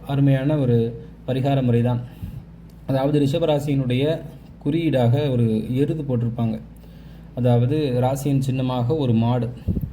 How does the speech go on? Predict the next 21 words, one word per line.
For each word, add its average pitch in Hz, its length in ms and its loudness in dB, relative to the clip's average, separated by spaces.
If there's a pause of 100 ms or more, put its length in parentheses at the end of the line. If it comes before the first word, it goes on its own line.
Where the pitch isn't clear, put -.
(400)
கடுமையாக 156 680 0 (100)
உழைக்கக்கூடியவர்கள், 135 880 -2
அட்ஜஸ்ட்மெண்ட், 139 760 0
சாக்ரிஃபைஸ், 135 600 -2 (680)
ஃபேமிலிக்காக 131 720 0 (520)
ஒரு 139 180 -2
சில 139 260 4
சந்தோஷமான 151 640 -2
தருணங்களை 139 480 2
கூட 135 200 -2
பார்த்தீங்கன்னாக்க, 127 680 0 (840)
நமக்கு 123 240 -2
அதெல்லாம் 131 320 0
வேண்டாம், 135 380 2
நம்ம 123 180 0
குடும்பம், 139 500 2
நம்மளோட 127 300 0
பொறுப்பு 143 320 -2
அப்படின்னு 131 380 0
ஓடக்கூடிய 123 320 0
நபர்கள் 113 440 2